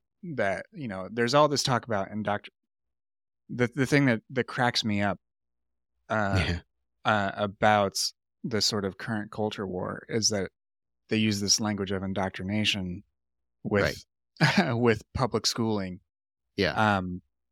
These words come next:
Speaker 1: but that's what's happening. You know, that's what, that's their goal in a place like this. But you are providing a place where they, uh, can think through the implications of what they're saying,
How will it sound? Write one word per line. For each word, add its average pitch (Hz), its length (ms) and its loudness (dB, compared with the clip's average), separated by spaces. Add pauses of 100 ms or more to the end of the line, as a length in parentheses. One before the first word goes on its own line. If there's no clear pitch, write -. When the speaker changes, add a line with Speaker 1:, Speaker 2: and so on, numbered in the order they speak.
(320)
Speaker 1:
but 101 440 0 (240)
that's 139 340 2
what's 147 160 0
happening. 98 520 -2 (280)
You 117 120 -4
know, 98 120 -2
that's 110 240 0
what, 104 240 -4
that's 120 200 0
their 98 180 -6
goal 123 320 2
in 101 80 -2
a 92 40 -8
place - 240 -4
like 95 120 -12
this. - 180 -6
But 101 160 -8
you 107 320 -2
are 95 240 -2 (920)
providing 101 500 2
a 92 60 -4
place 98 340 0
where 92 180 -2
they, 92 400 -4 (420)
uh, 95 280 -6 (160)
can 92 420 -8 (200)
think 104 220 -2
through 113 520 2
the 101 160 -4
implications 107 1000 -2 (920)
of 101 220 0
what 95 180 -2
they're 90 140 -4
saying, 95 340 -4